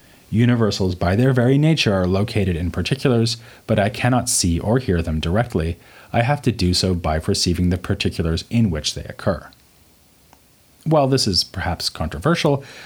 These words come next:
the most surprising and provocative kind of perception mentioned by Ujjo Takara is the last one. He claims that I can perceive absences.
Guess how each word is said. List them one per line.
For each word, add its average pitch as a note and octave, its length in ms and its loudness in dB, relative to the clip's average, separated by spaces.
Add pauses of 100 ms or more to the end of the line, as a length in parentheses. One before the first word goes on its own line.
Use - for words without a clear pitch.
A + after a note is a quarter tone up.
(120)
the F#3 80 2
most G3+ 260 2
surprising G2+ 640 2
and D#2+ 160 -2
provocative F2 640 -2
kind E2 260 -2
of F2 80 -4
perception F2+ 600 -2 (260)
mentioned G2 380 2
by E2+ 160 0
Ujjo F2+ 320 -2
Takara A2 600 0 (240)
is A#2 160 2
the A#2+ 120 2
last F2+ 440 0
one. - 240 -12 (480)
He B2+ 120 0
claims B2+ 340 2
that B2 140 2
I E2+ 120 0
can G#2+ 240 0
perceive E2+ 400 0 (220)
absences. - 960 0